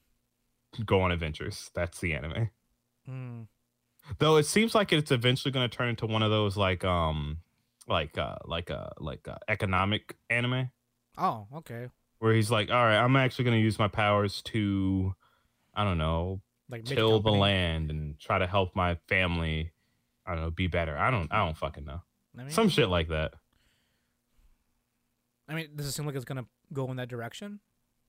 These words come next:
Speaker 1: I mean, the first episode had him clearing land so that people could work on it. So I'm
Speaker 2: Hmm.
Speaker 1: assuming, but it's, it's also toting itself to be like a, like a, like a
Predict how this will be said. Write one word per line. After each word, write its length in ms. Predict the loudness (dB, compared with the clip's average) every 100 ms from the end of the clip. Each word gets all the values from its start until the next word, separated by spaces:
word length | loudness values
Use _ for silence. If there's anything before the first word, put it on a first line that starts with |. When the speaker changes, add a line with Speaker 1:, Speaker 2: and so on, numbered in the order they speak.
| _ _
Speaker 1:
I 40 | 4
mean, 80 | 4
the 80 |
first 300 | 4 2 4
episode 760 | 2 0 2 4 6 6 2 -2 -10 -20 _ _ _ _ _ _ _ _ _
had 400 | 0 2 2 2
him 160 | 2 0
clearing 800 | 2 2 4 4 4 4 2
land 580 | 2 2 4 2 2 -2
so 220 | -2 0
that 160 | 0 0
people 200 | 0 0
could 200 | -2 -2
work 180 | -2 0
on 160 | -2
it. 120 | -2 -6 _ _ _ _
So 140 | 0
I'm 100 | 2
Speaker 2:
Hmm. 60 | 4
Speaker 1:
assuming, 720 | 0 0 2 6 8 8 6 4
but 460 | 4 4 2 -4 -20 _ _ _ _ _ _ _ _ 0
it's, 320 | 2 2 0
it's 340 | 2 2 2
also 280 | 2 4 2
toting 320 | 2 4 6
itself 260 | 4 2 -6
to 80 | -2
be 80 | 0
like 220 | 2 4
a, 440 | 4 6 6 4 2
like 160 | 0
a, 240 | 0 2 0
like 160 | -2
a 240 | -2 -2